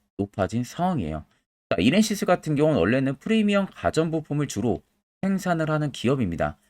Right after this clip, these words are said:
그래서 원래 주력 제품이라 할 수 있는 부분들이 이 오일 댐퍼 부분들, 그리고 감속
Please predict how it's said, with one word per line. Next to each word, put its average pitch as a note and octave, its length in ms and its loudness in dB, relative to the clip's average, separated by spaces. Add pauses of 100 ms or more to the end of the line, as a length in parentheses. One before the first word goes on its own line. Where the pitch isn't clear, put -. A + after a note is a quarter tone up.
(240)
그래서 D#3 240 4
원래 G2+ 480 4
주력 - 460 0
제품이라 C#3 560 0
할 C3 80 2
수 - 120 -6
있는 B2+ 200 0
부분들이 A2 680 0
이 E2 60 0
오일 A2 440 2
댐퍼 B2 480 0
부분들, D#2 460 -4 (300)
그리고 G2 420 0
감속 A2 580 0